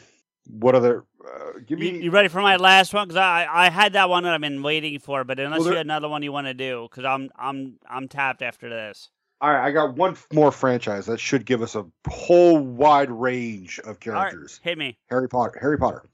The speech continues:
Speaker 2: Good, good pull. Um,
Speaker 1: There's also Lord of the Rings. If you, if you wanna do the, if we
Speaker 2: we
Speaker 1: wanna
Speaker 2: could
Speaker 1: do
Speaker 2: do
Speaker 1: that
Speaker 2: those
Speaker 1: as
Speaker 2: real
Speaker 1: well.
Speaker 2: quick. We could do that real quick.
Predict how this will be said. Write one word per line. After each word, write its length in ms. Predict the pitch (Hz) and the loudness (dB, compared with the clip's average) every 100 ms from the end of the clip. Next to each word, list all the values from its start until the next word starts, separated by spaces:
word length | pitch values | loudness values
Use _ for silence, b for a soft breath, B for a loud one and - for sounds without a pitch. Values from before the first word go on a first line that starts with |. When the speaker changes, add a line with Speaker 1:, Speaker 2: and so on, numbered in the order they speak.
| _ _ _ _ _ _ _ _ _ _ | _ _ _ _ _ _ _ _ _ _
Speaker 2:
Good, 340 | 160 151 135 151 | -4 -4 -4 -4
good 240 | 165 147 | -4 -2
pull. 400 | - 156 127 110 _ _ | 0 2 2 -2 _ _
Um, 1000 | 160 160 160 156 156 151 147 139 131 117 101 | 2 4 6 6 4 0 -4 -6 -8 -10 -2
Speaker 1:
There's 180 | 175 180 | 4 6
also 240 | 220 202 | 6 4
Lord 160 | 180 165 | 2 2
of 40 | |
the 80 | 135 | 4
Rings. 340 | 127 98 73 - | 2 0 -4 -20
If 160 | - | -18
you, 80 | 113 | -16
if 140 | 107 | -14
you 80 | 110 | -6
wanna 160 | 110 107 | -4 -4
do 100 | 101 | -6
the, 240 | 98 92 92 | -8 -8 -10
if 140 | 113 | -10
we 80 | 214 | -8
Speaker 2:
we 80 | 196 | -2
Speaker 1:
wanna 120 | 233 | 0
Speaker 2:
could 80 | 262 | 0
Speaker 1:
do 60 | 208 | 0
Speaker 2:
do 60 | |
Speaker 1:
that 60 | 175 | 2
Speaker 2:
those 100 | 139 | 0
Speaker 1:
as 40 | |
Speaker 2:
real 80 | 135 | -2
Speaker 1:
well. 60 | 131 | -4
Speaker 2:
quick. 200 | 139 127 | -4 -6
We 140 | 170 | -6
could 120 | 180 151 | -6 -4
do 120 | 127 | -4
that 240 | 110 107 | -4 -8
real 140 | 110 113 | -10 -12
quick. 280 | 113 107 | -10 -12